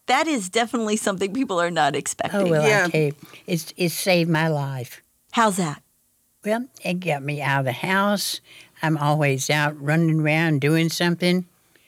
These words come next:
Speaker 3: Oh, she's a
Speaker 2: And
Speaker 3: great helper.
Speaker 2: And, you know, it's exciting. I mean, I can't imagine sitting around in a rocking chair waiting to die.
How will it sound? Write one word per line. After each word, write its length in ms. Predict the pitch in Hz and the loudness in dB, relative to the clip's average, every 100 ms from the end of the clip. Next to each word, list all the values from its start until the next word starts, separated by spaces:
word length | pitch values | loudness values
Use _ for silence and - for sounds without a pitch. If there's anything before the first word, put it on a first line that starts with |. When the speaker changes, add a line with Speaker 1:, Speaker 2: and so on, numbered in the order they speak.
| - | -4
Speaker 3:
Oh, 80 | 190 | 0
she's 200 | 185 226 | 2 0
a 40 | |
Speaker 2:
And 80 | 196 | 0
Speaker 3:
great 260 | 190 202 - | 2 2 2
helper. 480 | 165 160 113 113 - - _ _ _ - | -2 -2 -6 -10 -12 -18 _ _ _ 0
Speaker 2:
And, 280 | 170 147 - | 2 2 -2
you 160 | 226 | -4
know, 200 | 247 180 170 | -2 -2 -2
it's 300 | 185 - 180 | -2 -2 -4
exciting. 680 | 170 - 208 214 175 135 156 - - - - | -6 -2 0 0 0 -2 -6 -14 -20 -20 -6
I 40 | 175 | -2
mean, 240 | 165 160 | -2 -2
I 100 | 170 | -6
can't 280 | 165 - 180 | -6 0 2
imagine 500 | 175 165 175 175 160 | 2 2 0 -2 -4
sitting 340 | 151 180 165 160 | -2 -2 -2 0
around 300 | 156 143 147 - | 2 2 0 -2
in 420 | 156 156 151 139 - - | 0 0 0 -4 -10 -4
a 60 | |
rocking 500 | 156 160 160 - 156 | 0 0 0 0 0
chair 440 | 156 165 147 143 147 - _ _ _ - | 0 0 0 0 -4 -10 _ _ _ -2
waiting 300 | 165 165 143 | 0 0 -2
to 100 | 147 | 0
die. 460 | 139 143 123 127 | 0 0 0 -2